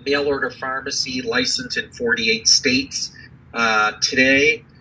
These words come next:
Um, kind of being able to provide the medical and the pharmacy. And then we have a telemedicine, telehealth company.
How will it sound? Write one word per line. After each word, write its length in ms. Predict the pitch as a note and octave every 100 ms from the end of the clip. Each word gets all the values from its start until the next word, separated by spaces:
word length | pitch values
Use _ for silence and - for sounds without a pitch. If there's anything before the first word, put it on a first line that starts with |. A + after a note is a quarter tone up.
| - -
Um, 360 | G#2 G#2 G2+ -
kind 240 | - C3
of 100 | B2+
being 160 | - B2
able 140 | B2+
to 60 | A#2+
provide 440 | B2+ A#2+ A#2 A#2
the 80 | A#2
medical 540 | - A#2+ A#2+ - A#2+ A#2
and 100 | A2+
the 60 |
pharmacy. 840 | - B2 A#2+ - - B2+ - - - - -
And 120 | C3 C#3
then 120 | C#3
we 80 | C#3+
have 100 | C3
a 60 |
telemedicine, 800 | - D#3 D3 C#3+ C#3 - - A#2+
telehealth 500 | - A#2 A#2 C3+ C3
company. 640 | - A#2+ A2+ A#2+ A#2 A2+